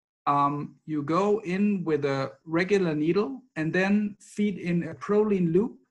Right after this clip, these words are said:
and then go around the, the rib on the other side and then catch that Prolene loop and pull on that Prolene loop.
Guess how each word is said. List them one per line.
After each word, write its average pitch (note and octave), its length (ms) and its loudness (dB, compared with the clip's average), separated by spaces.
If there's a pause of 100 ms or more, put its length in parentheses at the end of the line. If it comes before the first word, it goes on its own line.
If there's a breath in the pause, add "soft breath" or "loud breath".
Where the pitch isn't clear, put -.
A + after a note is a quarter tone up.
(600)
and D3+ 140 -2
then G#3 340 2
go G3+ 460 2 (260)
around F3+ 520 -2 (140)
the, D#3+ 240 -8 (160)
the D3+ 140 -2
rib E3+ 300 0 (340)
on E3 140 0
the D#3 160 -2
other G3+ 180 0
side D#3+ 560 0 (420)
and D#3 120 -2
then F#3+ 200 0
catch G#3 640 -4
that F3 380 -2
Prolene F3 420 2
loop G3 340 0
and D#3+ 200 -4 (100)
pull G3+ 220 0
on D#3 160 -4
that C#3 220 -4
Prolene A#2+ 440 -6
loop. A#2+ 160 -10